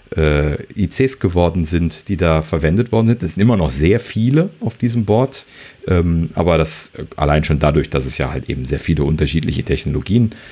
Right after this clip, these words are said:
abbilden muss, aber in der letzten Zeit ist das ja eher durch Integration weniger geworden, wie das auch im Laufe der Zeit von Technologien wie L T E halt eben auch, äh, schrittweise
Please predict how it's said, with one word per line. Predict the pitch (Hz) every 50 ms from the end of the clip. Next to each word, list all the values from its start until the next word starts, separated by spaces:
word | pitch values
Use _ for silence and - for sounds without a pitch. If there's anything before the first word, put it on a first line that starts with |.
| - - -
abbilden | - 95 - - - 95 92 82 87 82
muss, | 85 82 -
aber | 85 76 76 69
in | 64
der | 67 67
letzten | 67 76 - - -
Zeit | - - 73 73 -
ist | - - -
das | 76 -
ja | - 65 - -
eher | - 78 87 85 80
durch | 80 78 73 -
Integration | - 78 - 71 64 - - - - 90 82 80 73
weniger | 80 90 110 123 113 107
geworden, | 92 98 92 92 95 92 85 85
wie | 76 78
das | 73 73 - -
auch | 76 -
im | 73 71
Laufe | 65 65 67 - 69
der | 69 71 -
Zeit | - - 73 78 - - - - - - - - - -
von | - - 73 -
Technologien | - 76 - - 85 78 73 64 - 80 80 78 73
wie | 76 -
L | - 73
T | - - -
E | - - 73 65
halt | - 69 -
eben | - 69 65 -
auch, | - 139 - - - - -
äh, | 73 67 65
schrittweise | - - 85 80 - - 71 69 67 64 64 -